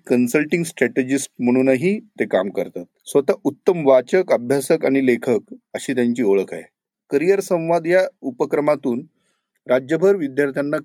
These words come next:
करिअर गायडन्स त्यांनी केलं आहे आणि त्यावेळी या उपक्रमात मी त्यांच्या समवेत प्रवास केलेला आहे राज्यभरात, त्यामुळे माझी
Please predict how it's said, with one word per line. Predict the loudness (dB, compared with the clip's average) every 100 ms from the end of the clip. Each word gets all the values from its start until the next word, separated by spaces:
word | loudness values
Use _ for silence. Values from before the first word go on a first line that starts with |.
| -2
करिअर | 2 2 2
गायडन्स | 2 0 -2 -4
त्यांनी | -6 -6
केलं | -4 -4 -4
आहे | -4 -8 -10 -6
आणि | -4 -4 -6 0
त्यावेळी | 0 2 -2 -4 _ 0
या | 2
उपक्रमात | 2 -2 0 2 0 -2
मी | -4
त्यांच्या | 0 0 -2
समवेत | -2 0 2 0 -2 _ _
प्रवास | 0 2 2 -2
केलेला | -4 -2 -2
आहे | -2
राज्यभरात, | -4 -6 -8 -8 -10 -8
त्यामुळे | -6 -4 -4
माझी | -2 -4